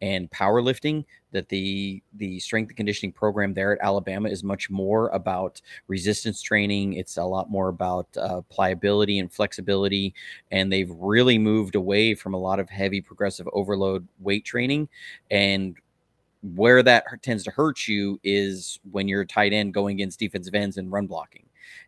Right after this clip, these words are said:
And he's, 'cause he, he, he's a guy that when you see him,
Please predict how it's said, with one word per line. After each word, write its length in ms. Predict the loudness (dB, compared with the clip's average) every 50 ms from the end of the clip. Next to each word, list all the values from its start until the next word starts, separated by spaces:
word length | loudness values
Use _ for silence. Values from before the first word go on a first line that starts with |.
| _ -4
And 540 | -2 -2 0 0 -2 -2 -4 -6 -8 -10 -12 -8
he's, 300 | -4 -2 -2 -2 -2 -4
'cause 220 | -4 -4 -2 -2
he, 180 | 0 -2 -2 -4
he, 300 | -4 -2 -2 -2 -2 _ -8
he's 180 | -4 -4 -2 0
a 40 | 4
guy 200 | 6 8 8 8
that 80 | 6
when 160 | 4 0 -2 -2
you 60 | -4
see 340 | -6 -4 -2 0 0 0 0
him, 340 | 0 -2 -4 -8 -10 -12